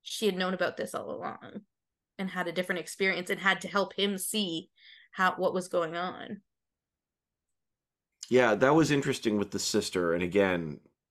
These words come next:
Speaker 2: I don't know if this is canon, Riley, but the whole aspect of the sister having experiences of these ghosts beforehand. Yeah, I, which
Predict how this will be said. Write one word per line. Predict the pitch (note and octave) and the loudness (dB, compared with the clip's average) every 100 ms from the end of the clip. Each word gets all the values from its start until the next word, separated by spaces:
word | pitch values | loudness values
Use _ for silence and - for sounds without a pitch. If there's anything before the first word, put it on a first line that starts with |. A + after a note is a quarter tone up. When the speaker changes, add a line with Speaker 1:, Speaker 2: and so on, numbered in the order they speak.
| _ - | _ -4
Speaker 2:
I | F#2 | 0
don't | F#2 | 4
know | F#2 | 4
if | E2+ | 4
this | F2 | 0
is | F2 | -2
canon, | - G2+ F#2 E2 | 0 2 2 0
Riley, | E2 E2 E2 E2+ | 0 0 0 -4
but | - E2 D#2+ - _ _ _ _ _ _ _ _ _ - | 0 2 2 -2 _ _ _ _ _ _ _ _ _ 0
the | F#2+ | 4
whole | G#2 G2+ G2 | 8 8 8
aspect | G2 - F#2+ F#2 | 4 2 0 2
of | |
the | F2 | 0
sister | E2+ G#2 - F#2 | 2 0 2 2
having | F#2 F2+ F2 | 4 2 2
experiences | E2 - F#2+ F#2+ F#2 - E2 D#2 | -2 0 2 2 0 -2 -4 -2
of | D#2 | -2
these | D#2+ E2 | -2 -2
ghosts | - F2 E2 - | 4 4 4 -2
beforehand. | - D#2 - F#2 G2 F#2+ F2+ D#2 D2 D2+ - _ _ _ _ _ _ _ _ _ - | -8 -10 0 6 6 6 2 0 -4 -6 -12 _ _ _ _ _ _ _ _ _ 2
Yeah, | A#2+ - | 4 6
I, | C#3+ E3 | 4 6
which | D#3 | 6